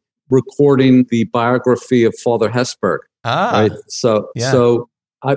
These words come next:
Speaker 1: this is the second book that I've recorded because I really wanted to understand the process, what goes into it. And it's not an easy process,
Speaker 2: Mm.
Speaker 1: even for the reader. One thinks that just, "Oh,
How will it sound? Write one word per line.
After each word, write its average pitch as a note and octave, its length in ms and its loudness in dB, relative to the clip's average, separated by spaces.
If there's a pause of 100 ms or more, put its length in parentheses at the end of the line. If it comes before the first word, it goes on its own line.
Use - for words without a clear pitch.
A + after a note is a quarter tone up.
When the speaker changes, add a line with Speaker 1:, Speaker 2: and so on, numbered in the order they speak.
Speaker 1:
this D3 220 0
is C3+ 140 0
the C3+ 100 2
second E3 460 0
book C3 260 -2
that A#2+ 160 0
I've A2+ 200 -2
recorded A2+ 500 -2
because A2+ 240 -6
I A#2 60 2
really B2 280 2
wanted A#2+ 300 0
to - 100 -16
understand B2 600 0
the G#2+ 60 -2
process, A#2 680 -2
what G#2 220 0
goes G#2 240 0
into A2 360 -2
it. G#2+ 160 0 (380)
And B2+ 120 0
it's C#3+ 200 -2
not G3 180 0
an G3 140 4
easy F#3 260 2
process, D#3 640 -2
Speaker 2:
Mm. D3+ 80 0
Speaker 1:
even D#3 240 -2
for D3+ 160 -4
the C3+ 100 0
reader. C3+ 340 2
One C3+ 260 -4
thinks D3 300 -8
that B2+ 180 0
just, C3+ 180 -4
"Oh, D3+ 320 2